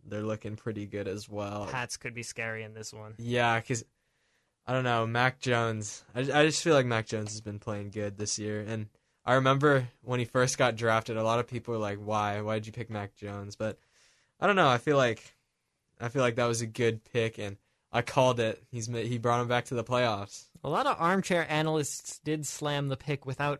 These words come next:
Speaker 2: realizing that Bill Belichick is a good coach.
Speaker 1: Yeah.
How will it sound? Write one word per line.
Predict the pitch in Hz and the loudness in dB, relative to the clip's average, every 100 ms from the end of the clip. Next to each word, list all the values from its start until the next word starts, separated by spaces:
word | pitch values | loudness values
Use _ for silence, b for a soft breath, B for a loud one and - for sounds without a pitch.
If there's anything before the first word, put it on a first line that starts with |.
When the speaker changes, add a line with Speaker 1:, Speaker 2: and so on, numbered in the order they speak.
| 131 | -4
Speaker 2:
realizing | 139 143 151 151 156 160 175 175 | -2 -2 0 -2 -2 -4 -6 -6
that | - 139 139 _ _ _ _ - | -4 -4 -6 _ _ _ _ -4
Bill | 185 285 | 0 2
Belichick | 247 294 254 - 214 196 | 2 0 0 0 0 2
is | 175 | 0
a | |
good | 165 151 247 202 | 2 4 4 4
coach. | - 240 214 156 - - | 2 4 4 2 -4 -4
Speaker 1:
Yeah. | 117 117 113 107 | 0 2 4 2